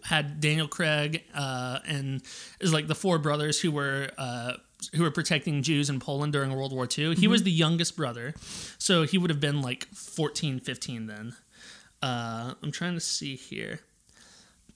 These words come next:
Speaker 1: Uh, he was in Peter Pan from two thousand three. He was one of the Lost Boys.
Speaker 2: Okay.
Speaker 1: Uh, which, of course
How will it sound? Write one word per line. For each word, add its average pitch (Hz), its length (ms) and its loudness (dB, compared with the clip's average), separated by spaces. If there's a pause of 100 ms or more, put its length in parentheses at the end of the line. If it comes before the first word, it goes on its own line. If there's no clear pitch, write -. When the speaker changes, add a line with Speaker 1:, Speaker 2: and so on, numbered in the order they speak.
(1080)
Speaker 1:
Uh, 131 320 -2
he 208 160 2
was 214 140 2
in 220 420 2
Peter 233 260 2
Pan 170 420 0
from 156 640 -2
two 180 200 0
thousand 139 340 -2
three. 165 380 -4
He 233 140 -4
was 160 120 2
one 170 120 2
of 165 60 0
the 160 60 -2
Lost 175 300 -2
Boys. 233 480 -6 (460)
Speaker 2:
Okay. 160 380 0 (360)
Speaker 1:
Uh, 139 220 -2
which, 147 160 -4
of 151 100 -4
course - 440 -4